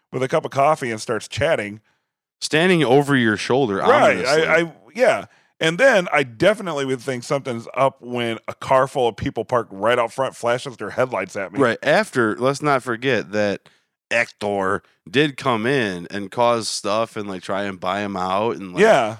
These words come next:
Speaker 2: you know, strong-armed him or whatever.
Speaker 1: Yeah.
Speaker 2: So you'd think he would be kind of suspicious. This is very suspicious behavior.
Speaker 1: Right.
Speaker 2: That's just like, "Oh, yeah, you know, come on in. We're having a poker night," or whatever, you know.
Speaker 1: Right. Like, and the, you know, they leave the door open. You know, you know, so it, it's, it's odd.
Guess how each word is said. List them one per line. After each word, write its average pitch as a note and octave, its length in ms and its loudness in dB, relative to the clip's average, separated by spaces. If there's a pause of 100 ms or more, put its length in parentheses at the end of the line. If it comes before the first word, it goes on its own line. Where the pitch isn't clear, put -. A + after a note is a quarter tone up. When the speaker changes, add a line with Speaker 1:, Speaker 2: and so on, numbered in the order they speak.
(220)
Speaker 2:
you E2 60 -12
know, E2+ 220 -8
strong-armed G2+ 720 -2
him G#2 120 -6
or G#2 140 -4
whatever. G2+ 260 -4
Speaker 1:
Yeah. C#3 300 0 (180)
Speaker 2:
So A#2 220 -2
you'd A2 260 -4
think C#3 280 -6
he B2 160 -6
would G#2+ 160 -4
be A2 160 -8
kind A2+ 260 -8
of G2+ 280 -8 (440)
suspicious. A#2 640 -8
This A#2 180 -10
is A2+ 80 -8
very A#2+ 180 -2
suspicious G#2 520 -8
behavior. F2 560 -8 (360)
Speaker 1:
Right. C3 360 4
Speaker 2:
That's F2+ 140 -8
just - 360 -12
like, E2+ 260 -10
"Oh, F3 160 0
yeah, C#3 220 0 (100)
you D3+ 60 -6
know, C3 120 -4
come C#3+ 140 -6
on C#3 140 -2
in. B2+ 100 -2
We're A#2 100 -2
having A2+ 220 -6
a G#2 40 -10
poker A2 380 -8
night," F2+ 300 -12
or F2+ 60 -16
whatever, F2+ 340 -14
you F2+ 60 -16
know. F2 120 -18 (180)
Speaker 1:
Right. C#3+ 420 2
Like, D#3 220 0
and D#3+ 200 0
the, D3+ 160 -4
you D#3+ 100 -6
know, B2 160 -2
they C3 140 4
leave D3+ 220 -4
the A#2 80 -4
door C3+ 300 4
open. F#2+ 440 -6
You C3+ 160 -6
know, F#3 60 -10
you D3 140 -10
know, C#3+ 80 -14
so F#3+ 260 4
it, F#3 120 -2
it's, D#3+ 240 -2
it's D3+ 240 0
odd. A2 420 2